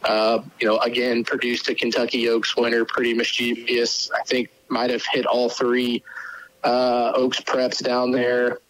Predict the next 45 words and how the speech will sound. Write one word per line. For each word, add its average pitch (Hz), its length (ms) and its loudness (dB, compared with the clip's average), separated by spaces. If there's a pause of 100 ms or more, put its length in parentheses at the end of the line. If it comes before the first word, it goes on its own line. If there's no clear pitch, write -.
(200)
Um, 110 600 -2 (440)
Two 160 180 0
Phils 139 760 4
was 123 160 2
second 143 360 0
in 135 160 2
the 135 40 2
Derby. 131 400 2
He 123 80 0
came 131 240 0
out 123 140 4
of 120 60 2
the 120 60 2
Risen 110 320 2
Star. 131 640 2
Disarm 131 600 2
was 113 180 -2
fourth 135 360 0
in 135 80 2
the 131 60 4
Derby. 127 420 0
He 123 120 0
came 123 280 -2
out 117 120 2
of 113 100 0
Louisiana 120 440 2
Derby. 135 520 0
Angel 127 280 0
of 123 80 -2
Empire 127 600 0
was 110 220 0
third 139 300 0
in 135 80 2
the 127 120 0
Kentucky 131 420 -2
Derby. 123 360 -2
He 127 180 -2
came 131 260 -2
out 127 140 2
of 127 100 2
the 127 80 2
New 127 140 2
Orleans 123 480 2
Road. 123 420 4
So 117 320 0